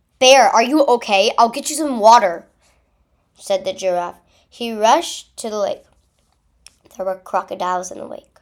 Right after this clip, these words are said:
They could eat the giraffe. The giraffe didn't care. He wanted to make sure his friend was all right. So he took some water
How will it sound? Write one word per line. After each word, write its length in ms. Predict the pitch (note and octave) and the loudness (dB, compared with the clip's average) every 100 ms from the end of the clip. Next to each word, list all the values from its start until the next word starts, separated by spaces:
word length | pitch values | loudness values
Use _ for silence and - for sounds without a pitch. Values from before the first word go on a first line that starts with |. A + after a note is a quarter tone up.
| _ _ _ _ - | _ _ _ _ -8
They 140 | F#3+ | -8
could 240 | G3 F#3+ - | -8 -14 -14
eat 220 | G#3+ G#3+ | -18 -16
the 100 | - | -18
giraffe. 560 | - A2 G#2 - _ _ _ _ _ _ _ _ _ _ _ _ _ _ _ | -16 -14 -16 -18 _ _ _ _ _ _ _ _ _ _ _ _ _ _ _
The 120 | D#4+ | -8
giraffe 440 | B3+ F#4 F#4+ F#4 | -6 2 2 2
didn't 340 | F#4 F#3 F3 E3+ | -2 -10 -10 -12
care. 500 | - F3 E3+ E3 - _ _ _ _ | -8 -6 -4 -6 -12 _ _ _ _
He 180 | - C#4+ | -8 0
wanted 280 | C#4+ C#4+ | 2 2
to 80 | C#4 | -2
make 180 | A#3+ A3 | -4 -8
sure 300 | - B3 B3 | -8 -8 -8
his 180 | A3 G#3 | -8 -10
friend 340 | - A#3 A#3 | -4 -4 -4
was 140 | G#3+ G#3 | -8 -2
all 240 | G3 F#3+ | -2 -2
right. 300 | A3 F#3 - _ _ _ _ _ _ | -4 -4 -8 _ _ _ _ _ _
So 160 | - | -18
he 140 | - A3+ | -16 -16
took 260 | - C#4 | -4 -4
some 240 | C#4 C4+ A#3+ | -2 -6 0
water 560 | G#3 G3+ G#3+ A#3 C4+ | 2 2 2 -2 -6